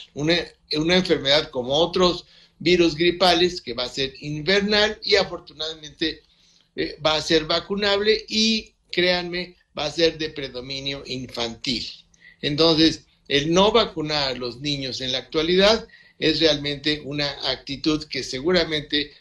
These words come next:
se va a corregir y muy probablemente pronto tendremos vacunas, eh, para niños incluso menores de cinco años. El, la, la,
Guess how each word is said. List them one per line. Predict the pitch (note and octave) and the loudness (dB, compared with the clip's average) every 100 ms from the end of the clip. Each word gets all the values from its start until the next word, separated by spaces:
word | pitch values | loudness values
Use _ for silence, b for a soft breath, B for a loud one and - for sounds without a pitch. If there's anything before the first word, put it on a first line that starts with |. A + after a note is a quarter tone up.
| B | B
se | - C3 | -6 0
va | C3+ D3+ | 2 4
a | D3 | 2
corregir | D3+ D3 D#3 - E3 D#3+ - | 0 -2 -2 2 4 2 -2
y | D#3 | -4
muy | D3 D#3+ F#3 | 0 0 2
probablemente | E3+ D3+ D3 C3+ C3+ B2+ C#3+ | 4 6 4 0 -6 -4 -6
pronto | C#3+ D#3 D#3 D3+ D#3+ D#3 B B - | -2 0 0 0 0 0 B B -4
tendremos | D3 D3 D3+ D3+ D3 | 0 2 0 0 -2
vacunas, | C3+ - D3+ D3 C#3+ - - _ - | -6 -4 -2 0 -2 -4 -18 _ -6
eh, | D3+ | -4
para | D3+ C#3+ C3+ C#3 | 0 2 2 0
niños | D#3 D#3 D#3 D#3 | -2 -2 -2 -2
incluso | D3 D3+ F3+ F3+ F3+ | -4 4 6 6 4
menores | D#3 C#3+ D3 C3+ C#3 - b b b - | 2 0 -2 -2 -4 -8 b b b -4
de | C#3+ C#3 | 0 0
cinco | D#3+ D3 D3 A#2+ | 0 0 0 0
años. | A2+ - - | -2 -4 -6
El, | B2+ B2+ B2+ C3 | -4 -6 -6 -6
la, | C3 B2 - | -4 -4 -2
la, | C3+ C3+ C3 - | 0 2 0 -4